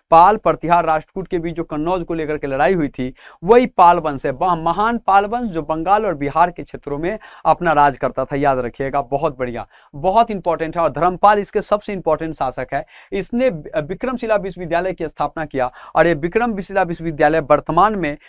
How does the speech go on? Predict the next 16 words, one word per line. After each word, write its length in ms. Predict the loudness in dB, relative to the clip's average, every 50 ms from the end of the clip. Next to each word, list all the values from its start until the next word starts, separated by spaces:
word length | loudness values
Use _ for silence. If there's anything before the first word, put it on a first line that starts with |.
| _ -8
विक्रमशिला 520 | -6 -4 -4 -4 -4 -6 -6 -4 -4 -2 -2
नाम 200 | -2 -2 -4 -4
से 100 | -6 -6
ट्रेन 280 | -6 -4 -4 -4 -2
भी 100 | -4 -6
चलती 320 | -4 -4 -6 -4 -4 -4 -2
है, 80 | -2
और 80 | -2 -4
भागलपुर 540 | -4 -2 -2 -2 0 0 -2 -4 -4 -6 -4
का 120 | -4 -4
इलाका 320 | -2 -2 -4 -4 -4 -4
है, 160 | -4 -4 -4 -2
भागलपुर 440 | -2 -2 -2 -2 -4 -6 -6 -8
में 160 | -6 -6 -6 -6
हुआ 220 | -4 -4 -4 -4
था, 220 | -2 -4 -6 -6